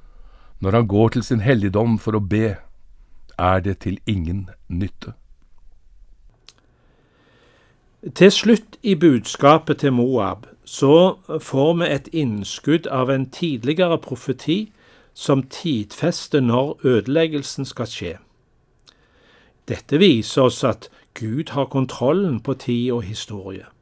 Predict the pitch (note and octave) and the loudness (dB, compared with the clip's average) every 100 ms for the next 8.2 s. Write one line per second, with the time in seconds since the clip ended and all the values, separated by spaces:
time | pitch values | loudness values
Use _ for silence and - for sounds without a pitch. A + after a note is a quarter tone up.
0 | _ _ _ - - _ - A2 G#2+ A#2 | _ _ _ -20 -20 _ -2 0 4 4
1 | C#3 C#3+ B2+ A#2+ A#2 B2+ - A2+ - C3+ | 2 0 -2 -2 -4 -4 -4 -6 -4 -4
2 | A2+ G#2 - - F#3+ E3 A#2 - A#2 A2 | -4 -4 -8 -6 -2 0 -2 -4 -8 -10
3 | - A2 G2+ - _ - - F2+ F2 - | -8 -8 -8 -10 _ -16 -6 -6 -6 -14
4 | - - _ _ _ _ _ _ _ _ | -16 -20 _ _ _ _ _ _ _ _
5 | _ _ _ _ _ _ _ _ _ _ | _ _ _ _ _ _ _ _ _ _
6 | _ - - - - - - - - - | _ -20 -20 -20 -20 -20 -20 -20 -20 -20
7 | - - - - - - G2+ C3+ B2 - | -20 -20 -20 -20 -20 -10 0 2 0 -2
8 | C#3+ | -4